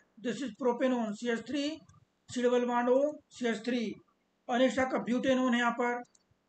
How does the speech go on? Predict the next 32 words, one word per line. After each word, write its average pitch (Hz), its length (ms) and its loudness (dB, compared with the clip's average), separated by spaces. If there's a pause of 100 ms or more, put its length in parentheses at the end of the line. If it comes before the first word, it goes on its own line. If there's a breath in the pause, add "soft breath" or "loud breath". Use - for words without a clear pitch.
(140)
सीएच 240 380 -2
थ्री, 262 180 0 (800)
सी 277 140 -4
डबल 247 240 4
बॉन्ड 247 260 2
ओ, 269 340 4 (680)
सीएच 240 340 -2
टू 254 180 0
और 285 300 2 (440)
सीएच 247 240 0
थ्री। 247 80 2
हमें 254 140 4
किस 254 180 -4
में 277 80 4
arrange 262 200 4
करना 254 280 2
है, 269 180 2 (460)
Nucleophilic 254 840 2
reactivity 262 440 2
के 277 100 2
order 254 200 4
में 254 100 2
arrange 247 180 0
करना 226 240 -2
है, 214 60 0
ठीक 302 200 -2
है। 220 100 0
न्यूक्लियोफिलिक 277 540 -2 (460)
reactivity 247 420 0
देखो 240 160 0
यहाँ 226 160 2
पर, 208 180 -4